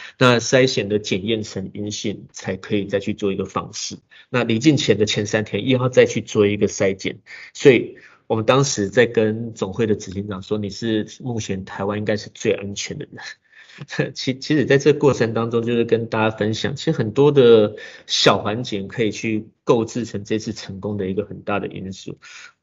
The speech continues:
那其实在最后一次，哈，最后一次的筛检作业，其实它是拒绝。那可是真的没办法，因为国内的一些规范，那其实我们也透过刚好在，在吃饭的一个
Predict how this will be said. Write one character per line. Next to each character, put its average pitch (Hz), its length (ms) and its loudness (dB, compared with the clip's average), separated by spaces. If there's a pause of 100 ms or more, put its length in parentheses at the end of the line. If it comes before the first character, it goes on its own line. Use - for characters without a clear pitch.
(160)
那 185 100 0
其 185 180 2
实 139 60 6
在 160 120 10
最 165 220 6
后 143 200 4
一 110 100 -2
次， 110 240 -8
哈， 101 160 -8
最 151 160 2
后 143 160 6
一 120 60 0
次 117 200 -6
的 110 340 0
筛 123 400 -2
检 98 260 -6
作 113 160 -4
业， 110 80 0
其 110 200 -6
实 - 80 -8
它 - 200 -6
是 117 340 -6 (160)
拒 - 180 -2
绝。 - 320 -14 (1040)
那 117 420 0
可 104 260 -12
是 131 240 0
真 131 240 -2
的 120 80 0
没 101 120 -2
办 113 240 -2
法， 98 220 -6
因 101 60 -4
为 117 420 -2 (100)
国 104 200 2
内 113 200 0
的 98 140 -2
一 104 140 0
些 101 280 -4
规 98 320 0
范， - 400 -4 (120)
那 117 200 -4
其 - 160 -6
实 107 200 2
我 98 120 -4
们 95 100 -6
也 95 100 -4
透 104 260 -2
过 104 220 0
刚 104 220 -4
好 98 160 -4
在， 95 400 0 (680)
在 101 180 0
吃 - 220 -4
饭 104 180 0
的 98 80 -2
一 - 20 -2
个 95 100 -12